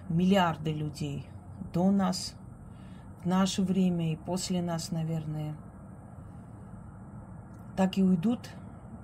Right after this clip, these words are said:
и про них никто не узнает, хотя они ма-, были талантливые люди.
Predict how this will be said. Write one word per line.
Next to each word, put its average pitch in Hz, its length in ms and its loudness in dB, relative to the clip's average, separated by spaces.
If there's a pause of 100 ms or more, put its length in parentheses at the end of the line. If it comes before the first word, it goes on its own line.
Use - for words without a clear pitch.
(320)
и 175 140 -2
про 180 200 -2
них 180 220 0
никто 180 260 0
не 170 140 0
узнает, 196 440 2
хотя 180 360 -2
они 202 180 6
ма-, 185 200 6 (260)
были 185 200 6
талантливые 175 760 2
люди. 147 420 -4